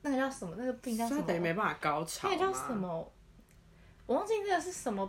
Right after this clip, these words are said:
Speaker 1: 病，而且是那个，那个男生自己跟我说的，就是他会什么。
Speaker 2: 你说他说我有这个什么什么病哦？
Speaker 1: 他说他有上网查还是什么什么的，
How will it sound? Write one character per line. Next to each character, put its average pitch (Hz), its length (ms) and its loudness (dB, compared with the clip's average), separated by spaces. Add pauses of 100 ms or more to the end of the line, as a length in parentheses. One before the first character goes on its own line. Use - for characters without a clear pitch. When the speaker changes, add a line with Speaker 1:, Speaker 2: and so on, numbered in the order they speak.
Speaker 1:
病， 240 240 2
而 262 80 6
且 302 140 6
是 311 120 -2
那 302 100 2
个， 247 140 6 (100)
那 294 100 0
个 240 60 4
男 190 140 4
生 220 140 0
自 240 80 -2
己 190 80 0
跟 202 120 0
我 165 120 -2
说 160 340 -4
的， - 160 -6
就 233 120 0
是 240 80 2
他 247 200 2
会 233 280 2
什 196 120 -8
么。 160 240 -4
Speaker 2:
你 180 80 0
说 208 140 0
他 226 100 8
说 220 160 4
我 170 140 6
有 160 60 6
这 170 140 0
个 165 60 4
什 160 140 -2
么 139 80 -4
什 151 80 -6
么 135 160 -4
病 143 220 2
哦？ 135 200 -6
Speaker 1:
他 285 120 4
说 311 100 6
他 320 140 12
有 220 40 8
上 226 220 6
网 175 100 0
查 175 280 -2
还 175 120 0
是 196 60 -2
什 196 140 -8
么 170 100 -6
什 170 140 -10
么 - 140 -14
的， - 200 -12